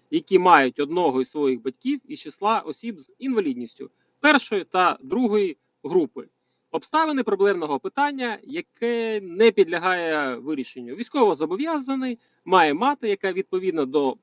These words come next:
певних медичних документів, виписки з медичної картки, хворіє на певні хвороби та її стан важкий. Але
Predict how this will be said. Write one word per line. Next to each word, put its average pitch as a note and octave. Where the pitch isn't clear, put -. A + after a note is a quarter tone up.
певних C#3+
медичних D3
документів, D4
виписки D#3+
з -
медичної D3
картки, G#3
хворіє C#4+
на E3
певні A3
хвороби C3+
та E3+
її D#3+
стан A#3
важкий. C#3+
Але D#3+